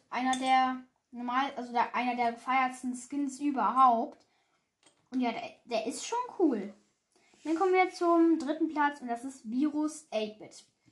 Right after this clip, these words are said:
Jeder kennt Virus eight-Bit, jeder findet ihn cool. Ich weiß nicht, warum er bei mir nicht in Platz, äh, Top zehn war. Aber ja. Deswegen, Leute, was macht der hier?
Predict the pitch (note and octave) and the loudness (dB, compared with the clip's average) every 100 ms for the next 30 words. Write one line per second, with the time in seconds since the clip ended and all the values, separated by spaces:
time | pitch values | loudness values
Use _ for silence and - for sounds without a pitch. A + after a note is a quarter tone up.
0 | _ - D#4+ E4+ D4+ D4+ D4 C#4+ C#4+ - | _ -2 2 2 2 -4 -4 -6 -6 -8
1 | - C4 C4 C4+ B3+ A#3 C4 C4 C4 C4+ | -6 -6 -6 -10 -8 -4 0 0 0 -4
2 | B3 B3 A#3+ - C4+ C4+ - - B3+ B3 | -6 -8 -12 -8 -6 -8 -12 -16 -8 -2
3 | B3+ C4+ B3 A#3+ C4 C4+ C4 B3 B3 B3 | -2 -2 -4 -2 0 0 -2 -2 -4 0
4 | B3+ B3 B3 C4+ B3+ - A3+ - - _ | 0 -2 -6 -8 -8 -6 -8 -8 -20 _
5 | - G#3+ A3+ B3+ B3+ - C4 A3+ A3 G#3 | -8 -6 -2 -2 -4 -6 -4 -2 -2 -4
6 | G3 _ - - - _ - C4+ C4 B3 | -6 _ -20 -20 -20 _ 2 6 6 8
7 | B3+ E4+ - _ _ _ _ _ _ _ | 6 2 -6 _ _ _ _ _ _ _
8 | - - - D#4 E4 C#4 D4 D4+ C#4 C#4+ | -20 -8 2 2 2 0 4 6 4 4
9 | C#4 C4+ A#3+ A3+ - C4+ B3+ C4 D#4+ D#4 | 2 2 0 -2 -8 -6 -6 2 6 8
10 | D4+ D4 D4 C#4+ - _ _ _ _ _ | 6 4 2 -2 -20 _ _ _ _ _
11 | _ _ - - - - - - - - | _ _ -6 -6 -6 -12 -20 -6 -2 0
12 | E5+ - D#4+ C4+ C#4+ C4+ C4+ C4+ | -2 -2 -4 -4 -2 2 2 2